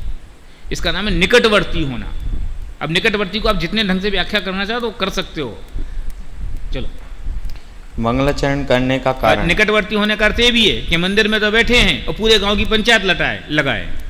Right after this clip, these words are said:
Speaker 1: इसका नाम निकटवर्ती होना नहीं है कि मंदिर में हो तो जिनेंद्र आत्रो, आत्रो, अवतर, अवतर, संबोसठ, आवानन,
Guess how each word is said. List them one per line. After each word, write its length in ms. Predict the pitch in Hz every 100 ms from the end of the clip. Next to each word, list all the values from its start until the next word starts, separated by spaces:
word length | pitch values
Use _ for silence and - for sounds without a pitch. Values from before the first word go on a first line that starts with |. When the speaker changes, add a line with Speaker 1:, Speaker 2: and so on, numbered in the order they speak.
| - - -
Speaker 1:
इसका 300 | 165 165 196
नाम 200 | 196 202 196 180 180
निकटवर्ती 460 | 185 196 196 202
होना 220 | 202 190 196
नहीं 220 | 208 175
है 80 | 104 - - - -
कि 60 | 135
मंदिर 360 | 143 165 196
में 100 | 214
हो 500 | 180 147 175 233 247 - - - -
तो 80 | 170
जिनेंद्र 400 | 156 185 196 170 -
आत्रो, 600 | 160 175 - 185 190 180
आत्रो, 560 | 165 165 - 185 185
अवतर, 500 | 160 165 170 185 175
अवतर, 640 | 165 170 170 185 160 143 - - -
संबोसठ, 600 | 160 170 180 165 170 185
आवानन, 680 | 151 160 165 175 170 147